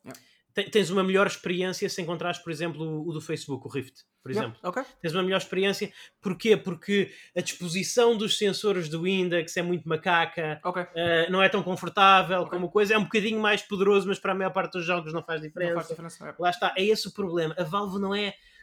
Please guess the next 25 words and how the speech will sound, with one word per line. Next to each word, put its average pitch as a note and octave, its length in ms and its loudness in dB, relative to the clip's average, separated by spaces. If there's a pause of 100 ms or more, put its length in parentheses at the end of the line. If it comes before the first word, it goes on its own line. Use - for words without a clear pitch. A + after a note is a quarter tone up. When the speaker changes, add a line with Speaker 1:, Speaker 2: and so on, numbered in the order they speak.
(140)
Speaker 2:
mu-, F3+ 460 -2
não G#3+ 180 0
é, G#3+ 180 0 (180)
não G#3 200 -2
tem A#3+ 160 2
aquela A3 260 0
experiência, G3 680 -2
não F3+ 120 -4
tem F3+ 200 -6
aquele F3 280 -2
brilho F3 500 -2
de E3+ 120 -2
hardware. D3 360 -2 (540)
Agora, A3 260 6 (100)
compensa B3+ 640 0 (260)
no C4 120 -2
software. C4 520 0
Eu A#3 120 4
garanto, G3+ 580 2
no-, G3 160 0
nós G#3 140 0
muitas G3+ 200 -2
vezes F#3+ 200 -4
dizemos, G3 420 -2 (420)
eh, F3 560 4